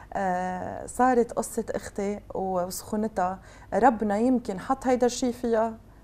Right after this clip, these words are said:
تيعلمني فيها. فبقول للناس الغير مؤمنين، ما تنطروا يصير معكم شي،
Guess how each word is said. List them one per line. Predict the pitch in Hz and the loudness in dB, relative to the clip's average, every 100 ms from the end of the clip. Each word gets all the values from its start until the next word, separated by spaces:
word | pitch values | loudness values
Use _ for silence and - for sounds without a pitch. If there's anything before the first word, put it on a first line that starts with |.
| - | -4
تيعلمني | 202 185 190 190 214 196 175 | 0 4 4 2 0 -2 -4
فيها. | - - 165 - - - - - - - | -8 -10 -12 -18 -20 -20 -20 -20 -20 -4
فبقول | - 202 202 277 240 | 2 2 6 6 6
للناس | 214 247 240 | 4 2 2
الغير | 220 226 214 | 2 2 2
مؤمنين، | 190 190 185 175 180 | 0 -2 -2 -2 0
ما | 208 269 | 2 4
تنطروا | 320 294 - 180 | 4 2 0 -6
يصير | - 180 | -4 -4
معكم | 175 180 - 170 | -2 -2 -4 -8
شي، | - | -8